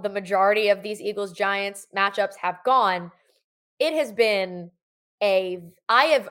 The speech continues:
relentlessly, just relentlessly tormented this man for the last ten years.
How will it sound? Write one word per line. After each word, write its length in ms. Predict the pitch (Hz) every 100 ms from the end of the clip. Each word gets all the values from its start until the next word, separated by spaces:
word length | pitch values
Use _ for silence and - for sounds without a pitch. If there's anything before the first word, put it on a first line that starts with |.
| -
relentlessly, 1040 | 185 226 214 196 185 220 185 202 - - -
just 220 | 196 208 - _
relentlessly 1080 | 214 226 240 240 247 240 240 226 - 185 180 _ _ -
tormented 560 | 226 220 208 208 254
this 180 | 247 247
man 360 | 254 240 240 262 _ _ _
for 120 | 226 202
the 60 |
last 300 | 202 185 180
ten 200 | 208 185
years. 320 | 175 - -